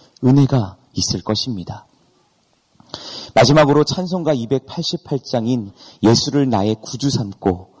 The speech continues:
이 가사를 읽어 드리기를 원합니다. "예수를 나의 구주 삼고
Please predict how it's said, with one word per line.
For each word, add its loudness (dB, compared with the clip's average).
이 4
가사를 -4
읽어 -2
드리기를 2
원합니다. -2
"예수를 6
나의 4
구주 -6
삼고 -8